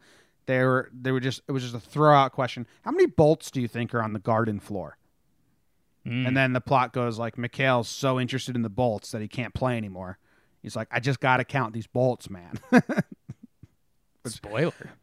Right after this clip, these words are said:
Speaker 1: it's pretty good. But his accent is so weird how he talks in it. Not weird. Interesting to me, I would say, I guess.
Speaker 2: Do you think he's trying to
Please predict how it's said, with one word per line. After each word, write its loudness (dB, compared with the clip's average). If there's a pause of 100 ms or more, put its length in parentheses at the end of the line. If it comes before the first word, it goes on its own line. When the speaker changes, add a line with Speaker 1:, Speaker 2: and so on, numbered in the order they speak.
(320)
Speaker 1:
it's -2
pretty 4
good. -6 (320)
But 4
his 4
accent 0
is -10
so 2
weird 0
how -10
he -10
talks -2
in -16
it. -20 (200)
Not 10
weird. 4 (880)
Interesting 0
to -10
me, -12 (140)
I -16
would -14
say, -20
I -18
guess. -20 (220)
Speaker 2:
Do 2
you 6
think 0
he's 0
trying 0
to -2